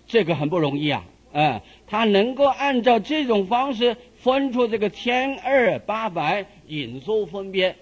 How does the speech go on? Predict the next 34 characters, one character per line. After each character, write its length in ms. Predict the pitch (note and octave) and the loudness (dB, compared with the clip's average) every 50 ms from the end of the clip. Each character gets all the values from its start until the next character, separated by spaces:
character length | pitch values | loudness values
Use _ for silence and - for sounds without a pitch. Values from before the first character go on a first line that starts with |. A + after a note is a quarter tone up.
| - - | -6 2
啊， 320 | D#3+ D#3+ D#3+ D3 A#2+ - - - | 4 6 6 6 4 -2 -8 -6
那 140 | - D#3+ D#3+ | -2 0 2
么 100 | E3 D#3 | 2 2
由 240 | C#3 C3+ D3+ F#3+ G#3 | 0 0 0 0 0
此 260 | D#3 D#3+ D#3+ E3 D#3+ E3+ F3+ - | 0 -2 -4 -4 -6 -8 -14 -6
六 260 | D#3+ G#3+ C4 B3 G#3 E3+ | -2 0 0 0 0 -4
千 300 | - - G3+ G3 G3+ F#3 | -4 -4 -4 -4 -2 -4
功 200 | F#3 F#3 F#3 E3+ | -2 -4 -2 0
德 100 | F3 C3+ | -2 -2
还 340 | B2 A2+ A2 A2+ C#3 F3+ B3 | -2 -4 -6 -4 -4 -4 -4
是 260 | A#3 C4 A#3 F#3 C3 - - - _ _ | -4 -6 -8 -8 -8 -10 -16 -20 _ _
具 200 | - A3 F#3+ C#3+ | -12 -10 -10 -6
足 260 | A#2+ D3 F3+ G#3 - - - _ _ _ _ | -4 -4 -4 -4 -6 -10 -20 _ _ _ _
啊， 260 | - D3+ D3+ C3+ G2+ - _ _ _ _ | -4 -2 -2 -2 -4 -8 _ _ _ _
可 240 | - - C#3+ C#3 D3 | -14 -6 -4 -4 -2
见 220 | - F3+ E3+ C#3+ | -2 -2 -4 -4
这 100 | C3 E3 | -6 -6
个 160 | C#3+ D3+ C#3+ - - - _ _ | -6 -6 -6 -6 -10 -18 _ _
真 340 | - - A#3 B3 B3+ B3+ A#3+ | 0 2 2 2 2 -2 -2
正 280 | F#3+ A#3+ A#3 F#3 D#3 - | -2 0 0 0 -2 -2
开 400 | - - - G#3 G#3+ A#3 B3+ B3+ | -6 -6 -2 0 2 2 2 0
悟 200 | A#3 C4 B3 G3+ | 0 -2 -2 0
的 140 | D3+ D#3+ C#3 | 0 0 0
人 180 | B2 C3 D3+ | 0 -2 -2
的 120 | E3 F3+ D#3 | -2 -4 -4
智 220 | - - F3+ F3+ | -6 -6 -8 -6
慧 200 | D#3 E3+ F#3 E3+ | -4 -2 0 0
啊， 80 | D3 B2+ | 0 0
那 120 | B2 C#3+ D3+ | -2 -4 -6
是 100 | C3+ C#3+ | -6 -8
不 140 | - - | -10 -12
可 160 | D3 - A#2 A2 | -10 -8 -8 -8
思 180 | - - C#3+ | -6 -8 -8
议。 160 | C3+ A#2+ G#2+ | -8 -8 -12